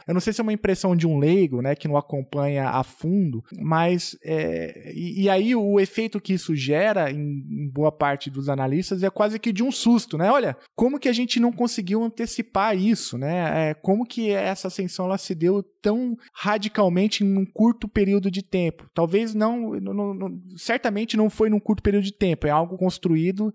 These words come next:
a partir da lógica da temporalidade chinesa, que vem de décadas, né? Mas que a gente só per-, só, só percebe tardiamente.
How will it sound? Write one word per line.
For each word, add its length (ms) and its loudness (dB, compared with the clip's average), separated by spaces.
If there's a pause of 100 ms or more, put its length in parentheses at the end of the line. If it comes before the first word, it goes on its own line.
(120)
a 100 -2
partir 400 -2
da 100 4
lógica 420 4
da 120 0
temporalidade 760 -2
chinesa, 480 2
que 180 -14
vem 240 -8
de 120 -8
décadas, 580 0
né? 140 -10 (240)
Mas 260 0
que 200 2
a 60 4
gente 240 0
só 160 0
per-, 300 -2 (180)
só, 280 -6
só 180 -2
percebe 460 -2
tardiamente. 600 0